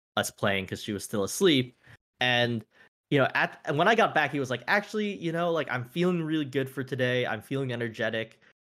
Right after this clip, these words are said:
And, like, you know, I know you were playing melee beforehand. Like, I haven't been playing a lot of melee, and I think, like, it might be a little bit too much for my ego, and I don't want that to derail my day right now.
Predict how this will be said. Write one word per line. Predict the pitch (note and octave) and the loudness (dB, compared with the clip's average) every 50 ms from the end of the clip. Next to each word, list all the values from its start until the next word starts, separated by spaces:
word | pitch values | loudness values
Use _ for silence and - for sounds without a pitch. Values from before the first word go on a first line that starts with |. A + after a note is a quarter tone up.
| - | 0
And, | A#2+ A#2 A#2 A#2 G#2+ A2 A2 | 2 4 4 2 0 -2 -2
like, | A2 A2+ G#2+ G2+ - - _ _ _ _ _ _ _ _ _ | 0 0 0 -2 -6 -12 _ _ _ _ _ _ _ _ _
you | B2+ B2+ | 0 0
know, | A#2+ A#2 A2+ G#2+ G#2 G#2 - _ _ _ _ _ _ _ - | 2 4 2 2 0 -2 -8 _ _ _ _ _ _ _ -2
I | B2 C#3+ | 0 2
know | D3+ D3 C#3+ | 4 4 6
you | C#3+ B2+ B2+ C3 | 6 4 4 2
were | B2+ B2+ | 2 0
playing | B2+ - B2+ A#2+ A2+ | 2 0 0 0 0
melee | A#2 A#2 A2+ A2+ | 0 -2 -2 -2
beforehand. | A2 A2 G#2+ - - A#2 A2+ G#2+ G#2 G#2+ G#2+ G#2 G#2+ G#2 G2+ G2 | -2 -4 -4 -4 -4 -4 -2 -2 0 0 0 0 0 -2 -4 -4
Like, | G2+ G2+ G2 F#2+ - | -6 -6 -6 -6 -4
I | - A2 A#2 | -2 0 0
haven't | A#2 A2 A2+ G#2+ - - | 0 -2 -4 -8 -6 -6
been | A2+ G#2+ | -6 -6
playing | - - A2 G#2+ G#2 | -4 -4 -4 -4 -2
a | G#2+ | -2
lot | G#2 G2 G2 | -2 -2 -2
of | F#2+ G2 | -4 -4
melee, | G2+ G2 G2 G2 G2+ G2 G2 G2 F2+ - | -6 -6 -4 -4 -2 -2 -4 -4 -4 -4
and | - G#2 | -4 -4
I | G2+ G2 | -4 -4
think, | - - A#2 G#2+ - - | -4 -6 -6 -6 -6 -4
like, | A2+ G#2 G2 - _ _ _ _ _ _ _ _ _ _ _ _ _ _ _ _ _ | -4 -4 -4 -6 _ _ _ _ _ _ _ _ _ _ _ _ _ _ _ _ _
it | B2+ A#2+ | -2 0
might | C3 C3 C3 B2+ | 2 0 0 2
be | C#3 C3+ | 2 2
a | B2 | 4
little | A#2+ A#2+ A#2+ A#2+ A2+ | 4 4 4 4 2
bit | - A#2 - - | 2 -2 -4 -6
too | - C#3 B2 | -6 -4 -4
much | A#2 A#2+ A#2+ - | -2 -4 -6 -8
for | - - C#3+ | -8 -6 -4
my | C3 C3 C3 | -2 0 -2
ego, | C3 - C#3+ C#3 C#3 D#3 D3+ D3+ D#3 D#3 D3+ - - | -2 -2 -6 -4 -2 -2 -2 -2 -2 -4 -6 -6 -4
and | B2 A2 | -2 -2
I | G#2+ | -2
don't | G#2 A#2+ A2+ A2+ | -2 -2 -2 -2
want | A2 A2 G#2+ | -2 -2 -2
that | A2 G#2+ - | -2 -6 -6
to | - A2 | -8 -6
derail | G#2+ A#2 A2 G#2+ A2 G#2+ G#2 A2 G2+ | -4 -4 -2 -2 0 0 0 0 -2
my | G2+ F#2 | -4 -6
day | F2+ F#2+ F#2+ G2 G2+ A2 | -4 -2 -2 0 0 0
right | B2+ C3 C3+ C#3+ | 0 0 -2 -2
now. | D#3 D#3 D#3+ E3 F3+ F#3+ F#3 | 0 0 2 2 0 -2 -6